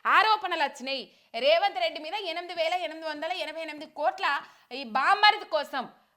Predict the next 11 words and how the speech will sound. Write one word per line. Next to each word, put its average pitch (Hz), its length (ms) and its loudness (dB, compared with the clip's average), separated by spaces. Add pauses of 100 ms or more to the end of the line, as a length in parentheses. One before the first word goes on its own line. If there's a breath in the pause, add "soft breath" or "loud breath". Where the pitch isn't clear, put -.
బామ్మర్ది 392 600 6
కోసం 359 400 2
అమృత్ 330 380 0
అని 359 340 2
చెప్పేసి 339 500 -4
ఒక 330 180 -4
స్కామ్కు 330 520 0
తెరలేపుతా 320 600 4
ఉన్నారు 262 320 2
అని 269 200 0
చెప్పేసి, 320 680 2